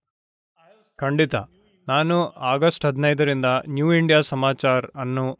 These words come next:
ಪ್ರಾರಂಭಿಸಿದ್ದೀನಿ ಮತ್ತು ನಾವದನ್ನ ಎಲ್ಲ ಭಾರತೀಯ ಭಾಷೆಗಳಲ್ಲಿ ಮುದ್ರಿಸ್ತಿದ್ದೀವಿ. ಪ್ರತಿಯೊಬ್ರೂ ತಮ್ಮದೇ ಭಾಷೆಯಲ್ಲಿ ಅದನ್ನ ಪಡೀತಾರೆ ಮತ್ತದು ಅಗತ್ಯ ಕೂಡ. ಈಗ ಸರ್ಕಾರಿ ಸುತ್ತೋಲೆಗಳನ್ನ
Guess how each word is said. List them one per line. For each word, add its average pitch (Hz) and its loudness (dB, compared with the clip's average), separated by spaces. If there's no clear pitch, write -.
ಪ್ರಾರಂಭಿಸಿದ್ದೀನಿ 127 -2
ಮತ್ತು 131 -4
ನಾವದನ್ನ 135 0
ಎಲ್ಲ 135 2
ಭಾರತೀಯ 147 0
ಭಾಷೆಗಳಲ್ಲಿ 127 -2
ಮುದ್ರಿಸ್ತಿದ್ದೀವಿ. 117 -6
ಪ್ರತಿಯೊಬ್ರೂ 160 2
ತಮ್ಮದೇ 147 2
ಭಾಷೆಯಲ್ಲಿ 135 0
ಅದನ್ನ 123 -2
ಪಡೀತಾರೆ 110 -4
ಮತ್ತದು 160 0
ಅಗತ್ಯ 147 2
ಕೂಡ. 135 -2
ಈಗ 151 0
ಸರ್ಕಾರಿ 165 2
ಸುತ್ತೋಲೆಗಳನ್ನ 156 2